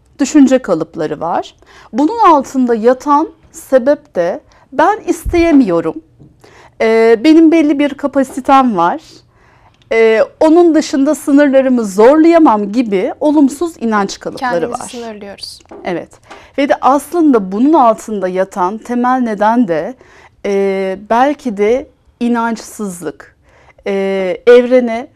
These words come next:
Speaker 1: ve Tanrı'ya olan inancımızda orada tam teslimiyette olamamak gibi duygu durumları var.
Speaker 2: Hı hı.
Speaker 1: E,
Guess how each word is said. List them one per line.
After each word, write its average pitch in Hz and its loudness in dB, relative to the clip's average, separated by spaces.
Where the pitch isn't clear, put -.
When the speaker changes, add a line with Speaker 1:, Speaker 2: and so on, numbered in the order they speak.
Speaker 1:
ve 208 -4
Tanrı'ya 220 -4
olan 180 -4
inancımızda 202 -2
orada 269 0
tam 302 0
teslimiyette 196 -4
olamamak 202 -2
gibi 208 -6
duygu 220 -2
durumları 170 -6
var. - -12
Speaker 2:
Hı - -20
hı. 240 -20
Speaker 1:
E, 208 0